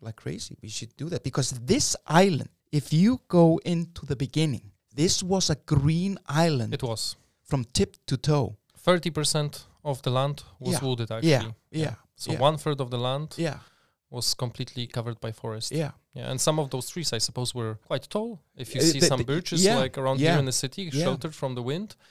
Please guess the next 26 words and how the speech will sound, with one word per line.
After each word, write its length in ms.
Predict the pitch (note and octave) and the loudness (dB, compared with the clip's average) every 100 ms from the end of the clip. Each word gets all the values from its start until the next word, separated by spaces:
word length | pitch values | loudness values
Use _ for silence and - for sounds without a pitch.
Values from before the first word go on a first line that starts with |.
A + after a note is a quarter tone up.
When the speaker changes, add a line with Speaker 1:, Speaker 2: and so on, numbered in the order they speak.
| - - | -14 -6
Speaker 1:
Yeah. 100 | C3+ | -2
Speaker 2:
they 100 | D3+ | 0
grow 180 | D3 C#3 | 0 -2
up 60 | |
to, 80 | C3 A#2 | -4 -6
like, 120 | A2 | -6
what, 140 | A2 - | -10 -6
ten, 200 | C3 C3 | -4 -4
twelve 260 | B2+ B2+ B2 | -6 -8 -6
meters 400 | B2+ C3 B2+ - | -8 -8 -6 -4
or 60 | C3 | 0
Speaker 1:
Yeah, 140 | G3 | 0
Speaker 2:
so? 220 | G#3 C3+ B2+ | -2 -6 -2
Yeah. 100 | D3 | 0
Speaker 1:
and 180 | C#3+ C#3 | 0 2
there 100 | D3+ | 4
was 160 | C#3 | 4
a 40 | C3 | 0
tree 320 | - C#3+ D#3 | -2 -2 0
now, 460 | D3+ C#3 D3+ D#3+ D3 | 0 0 0 -2 -2
there 120 | C3+ | -2
was 140 | A#2+ - | -2 -4
three 240 | - C#3+ | -2 -2
thousand 500 | - C#3 C#3 C#3+ C3+ | 0 -2 -2 -4 -2
years 340 | C3+ C#3 C3+ C#3+ | 0 0 0 0
old 420 | C#3 D3+ D3 | -2 -4 -8